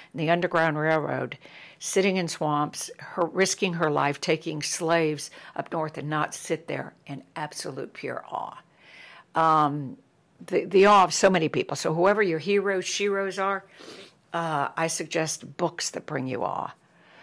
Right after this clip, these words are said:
And last but not least, please schedule awe during your day. Set your time on your phone for every four hours. Stop.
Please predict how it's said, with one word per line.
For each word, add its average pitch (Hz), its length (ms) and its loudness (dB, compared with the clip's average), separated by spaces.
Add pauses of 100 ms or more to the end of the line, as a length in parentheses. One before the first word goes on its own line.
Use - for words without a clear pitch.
(500)
And 202 400 4 (120)
last 202 400 2
but 240 120 0
not 226 240 0
least, 240 340 2 (380)
please 262 280 0
schedule - 560 0
awe 135 240 4
during 120 360 -4
your 110 100 -4
day. 113 320 -4 (520)
Set - 360 2
your 240 80 0
time 156 320 2
on 165 140 0
your 165 120 -2
phone 139 300 -2
for - 280 -8 (180)
every 175 360 -2
four 139 400 -6
hours. - 500 -10 (320)
Stop. - 540 0